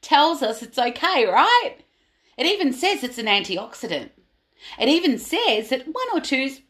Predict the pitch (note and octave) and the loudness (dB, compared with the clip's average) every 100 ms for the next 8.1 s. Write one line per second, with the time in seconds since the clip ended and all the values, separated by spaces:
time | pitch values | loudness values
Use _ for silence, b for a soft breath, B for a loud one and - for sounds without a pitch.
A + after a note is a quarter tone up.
0 | - A#4 E4 G#3 G#3 A3+ A3 - _ _ | -8 -2 -2 4 6 6 4 -12 _ _
1 | _ _ _ _ _ _ _ _ _ _ | _ _ _ _ _ _ _ _ _ _
2 | _ - C4 C4 C4 D#4+ E4 B3+ B3 A#3+ | _ 2 4 4 2 2 2 2 -2 -4
3 | A3 F3 B3 C4 F3+ F3 G#3 A3 _ G3 | -6 -4 -2 -2 -2 -4 -4 -10 _ -12
4 | G3 G3 F#3+ F3+ A3 G#3 G3 G3+ G#3 G#3+ | 2 4 4 2 -2 -2 -4 -2 -2 -4
5 | - G3 - - - - F#3 F3 E3+ - | -6 -8 -8 -20 -18 2 4 6 2 -2
6 | _ - C4+ B3+ A3+ - D3 D3 - _ | _ 2 2 4 0 0 -2 -4 -12 _
7 | - D4 D4+ - D#4+ F#4 G4 E4 A#3 E3+ | -2 0 -2 0 2 4 4 4 2 0
8 | - | -8